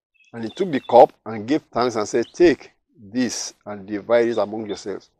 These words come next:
For I say unto you, I will not drink of the fruit of the vine until the kingdom of God shall come." Now this is the institution of the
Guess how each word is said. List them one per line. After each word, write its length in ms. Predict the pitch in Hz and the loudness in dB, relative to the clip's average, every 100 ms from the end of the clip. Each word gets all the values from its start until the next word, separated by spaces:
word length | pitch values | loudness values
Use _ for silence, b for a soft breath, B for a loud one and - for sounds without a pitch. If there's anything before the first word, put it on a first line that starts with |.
| _ b b b _ | _ b b b _
For 120 | 113 | -4
I 20 | |
say 140 | 123 208 | 4 4
unto 180 | 156 | 6
you, 120 | 156 147 | 8 8
I 60 | |
will 180 | 139 135 | 8 4
not 220 | 180 175 | 2 2
drink 260 | 131 156 151 | 2 2 4
of 140 | 123 | 2
the 100 | 120 | 0
fruit 260 | - 170 156 | -2 -2 0
of 120 | 120 | 0
the 100 | 113 | 0
vine 240 | 101 123 | 0 2
until 340 | 123 113 117 113 | 2 -2 -4 -4
the 120 | 110 | -6
kingdom 360 | - 156 165 131 | -6 -4 -2 -2
of 120 | 110 | 0
God 180 | 120 131 | 0 0
shall 200 | 95 95 | -6 -6
come." 260 | - 98 _ _ _ _ _ _ _ | -12 -16 _ _ _ _ _ _ _
Now 140 | 110 | -10
this 180 | 120 - | -6 -4
is 160 | 139 123 | -4 -4
the 120 | 123 | -4
institution 680 | 117 117 110 143 - 135 117 | -4 -8 -8 -8 -4 -4 -4
of 200 | 98 101 | -6 -6
the 280 | 98 87 | -6 -6